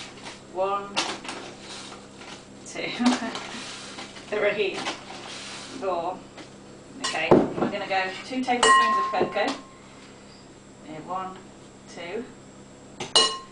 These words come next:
Then we're gonna go one egg. Now I'm using no egg egg replacer because then it's gonna be vegan, but otherwise you can just use an all egg. So one egg.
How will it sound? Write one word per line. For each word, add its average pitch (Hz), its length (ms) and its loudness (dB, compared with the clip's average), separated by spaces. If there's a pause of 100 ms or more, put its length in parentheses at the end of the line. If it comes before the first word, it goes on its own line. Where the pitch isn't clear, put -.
(220)
Then - 300 2
we're 196 100 -4
gonna 202 180 -6
go 202 380 0 (1500)
one 254 280 6
egg. 226 240 4 (460)
Now 208 180 8
I'm 240 160 10
using 233 460 4 (400)
no 240 160 12
egg 240 200 10 (360)
egg 214 160 0
replacer 196 540 -2 (200)
because 135 440 -4 (800)
then 185 160 6
it's 240 120 -2
gonna 185 180 -6
be 180 100 -8
vegan, 143 400 -6 (220)
but - 260 -6
otherwise - 280 0
you 165 100 -8
can 175 40 -12
just - 140 -8
use - 140 -6
an - 60 -6
all 226 160 -2
egg. - 180 -2 (180)
So - 120 -10 (240)
one 254 200 6
egg. 277 240 6